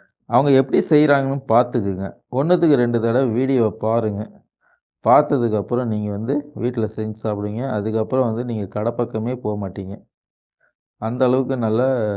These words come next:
டேஸ்டா இருக்கும். இப்ப எல்லா இடத்துலையும் படுற மாரி செஞ்சுட்டாங்க. இப்ப வந்து எண்ணெயில போடுறாங்க பாருங்க. போட்ட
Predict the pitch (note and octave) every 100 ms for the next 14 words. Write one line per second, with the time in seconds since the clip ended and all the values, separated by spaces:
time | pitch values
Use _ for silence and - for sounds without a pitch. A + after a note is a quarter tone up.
0 | G2 F#2 - A#2 A#2+ A#2+ A2 G2 A2 D#3+
1 | - _ _ _ _ _ _ - G#2+ A2+
2 | C3 C3 B2 A#2+ A#2+ C#3 C3+ A2+ A2 B2+
3 | A#2 A#2 A#2+ A2+ A2 G#2 G#2 C3 - G#2
4 | G#2 A2 G#2+ A2+ G#2+ G2+ G#2 F#2+ F#2+ F2+
5 | F2+ F2+ - _ _ _ _ _ _ _
6 | - C3 D#3+ -